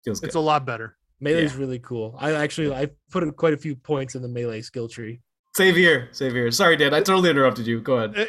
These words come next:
Speaker 2: it's fine. Uh, there, there's just two things that I wanna talk about. 'Cause
Speaker 1: Yes.
Speaker 2: I, I,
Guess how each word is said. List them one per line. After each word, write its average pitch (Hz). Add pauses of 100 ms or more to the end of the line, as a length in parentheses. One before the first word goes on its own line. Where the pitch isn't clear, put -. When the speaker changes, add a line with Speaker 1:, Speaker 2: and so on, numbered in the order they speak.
Speaker 2:
it's 196
fine. 139
Uh, 156
there, 214
there's 254
just 285
two 247
things 139 (140)
that 139
I 143
wanna 143
talk 117
about. 113 (280)
'Cause 185
Speaker 1:
Yes. - (160)
Speaker 2:
I, 202
I, 185